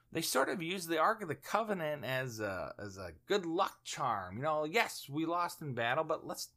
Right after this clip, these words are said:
take the Ark of the Covenant, we'll go into battle, and we'll win."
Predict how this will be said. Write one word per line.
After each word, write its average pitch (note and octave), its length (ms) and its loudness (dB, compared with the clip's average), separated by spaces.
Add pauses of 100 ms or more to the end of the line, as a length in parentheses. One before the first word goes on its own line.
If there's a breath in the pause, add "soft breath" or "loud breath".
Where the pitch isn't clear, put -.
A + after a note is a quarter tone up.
(140)
take - 280 -4
the F3+ 100 -2
Ark E3+ 160 0
of F3 100 -4
the E3+ 60 -10
Covenant, F3+ 460 -4
we'll D#3+ 160 0
go E3 200 0
into D#3+ 140 -2
battle, D#3+ 260 0
and F3+ 80 -4
we'll F#3+ 140 2
win." A3+ 320 -2